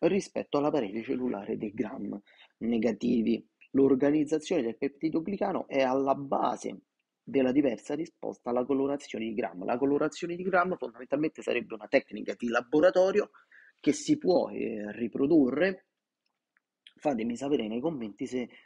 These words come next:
volete un video in cui vi parli in maniera dettagliata della colorazione di gram, di questa particolare tecnica, perché ovviamente ci sono dei passaggi da effettuare,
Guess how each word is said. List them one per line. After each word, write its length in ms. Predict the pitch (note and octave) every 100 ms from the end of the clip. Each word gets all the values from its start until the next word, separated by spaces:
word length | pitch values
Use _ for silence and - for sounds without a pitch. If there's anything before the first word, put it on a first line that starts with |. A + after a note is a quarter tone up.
| _ _
volete 380 | - C#3 C#3+ B2
un 200 | D#3+ D#3
video 540 | D#3 D#3+ D3 D#3 E3 - _ _
in 140 | - A#2
cui 220 | _ D#3+
vi 140 | C3+ D#3+
parli 380 | A#2+ G2 A2
in 100 | A#2+
maniera 300 | A#2 A#2+ A#2
dettagliata 800 | A2+ A#2 - C#3+ B2+ F#2+ G2+ A2 - _ _ _ _ -
della 400 | A#2+ C#3 C3 C3
colorazione 680 | B2 B2 A#2+ A2 - B2
di 100 | C#3+
gram, 400 | C#3+ B2 A2 A2+
di 160 | G#2+ A2
questa 300 | A#2 A2 A2+
particolare 760 | B2 A#2+ - A#2 B2 G#2+ G#2 G2+
tecnica, 560 | G2+ - - A2 G#2
perché 260 | G#2 A2+ B2
ovviamente 420 | A2+ C3+ A2 A2+
ci 100 | G#2
sono 220 | A#2 A2
dei 140 | A2 A2
passaggi 680 | A#2+ - - - - C3+
da 140 | C3+ -
effettuare, 840 | - - E3 - G#2+ G2 A2 B2+